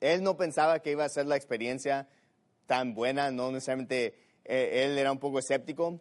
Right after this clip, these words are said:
pero después de haber visto, dijo que le gustó mucho y le gustó bastante. Entonces yo creo que fue una buena experiencia solo sacarnos de nuestra rutina, de lo que quizás siempre hacemos, y ver otra manera de ganar almas,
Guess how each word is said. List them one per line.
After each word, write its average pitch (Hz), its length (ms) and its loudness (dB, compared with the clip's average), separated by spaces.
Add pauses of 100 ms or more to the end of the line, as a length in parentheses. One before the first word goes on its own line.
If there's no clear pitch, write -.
(160)
pero 139 160 2
después 160 480 4
de 185 60 2
haber 160 240 2
visto, 196 500 -4 (240)
dijo 160 180 4
que 170 100 4
le 156 120 2
gustó 139 280 0
mucho 170 320 -6 (320)
y 123 120 -4
le 127 100 0
gustó 120 240 0
bastante. 139 480 -2 (580)
Entonces 139 400 -2
yo 156 140 4
creo 175 200 2
que 156 140 2
fue 156 160 2
una 165 160 2
buena 156 200 0
experiencia 151 380 -2
solo 151 280 0
sacarnos 139 500 0
de 139 100 -2
nuestra 127 280 -2
rutina, 143 440 -2
de 143 60 0
lo 123 140 -2
que 110 240 -4 (260)
quizás 143 460 2
siempre 147 260 0
hacemos, 147 420 -2
y 135 40 -10
ver 135 160 -2
otra 135 200 0
manera 131 380 0 (240)
de 143 240 2
ganar 127 300 0
almas, 135 480 0